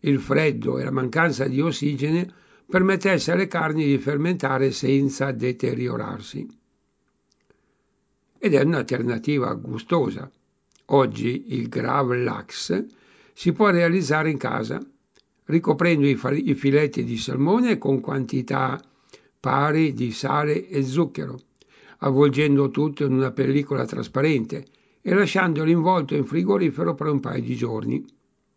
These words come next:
Ricordarsi di scolare ogni otto dieci ore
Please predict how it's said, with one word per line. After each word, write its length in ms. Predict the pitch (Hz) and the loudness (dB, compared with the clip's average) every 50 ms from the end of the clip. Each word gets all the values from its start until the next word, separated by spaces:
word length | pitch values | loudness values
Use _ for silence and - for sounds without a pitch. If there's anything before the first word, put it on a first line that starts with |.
| _ _ _ _ _ _ _ _ _ _ _ | _ _ _ _ _ _ _ _ _ _ _
Ricordarsi 960 | - 139 135 135 147 143 135 139 120 127 123 113 113 - 120 127 135 147 - - | -4 -4 0 2 2 2 2 2 0 -2 -4 -6 -8 -6 -4 -2 -2 -2 -4 -4
di 120 | 131 117 | -6 -8
scolare 520 | 110 - - 127 127 127 127 127 127 127 | -6 -4 -2 -2 0 0 0 0 0 0
ogni 420 | 127 127 131 127 127 123 131 139 - - | 0 0 0 -2 -2 -2 -2 -4 -4 0
otto 380 | - 139 143 139 - - 139 | 0 0 0 0 0 -2 -2
dieci 560 | 123 117 131 135 139 135 135 - - 139 123 117 | 0 0 2 2 2 2 0 -4 -8 -6 -4 -4
ore 480 | 110 - 135 143 147 151 175 202 226 | 0 2 2 4 4 2 0 -2 -4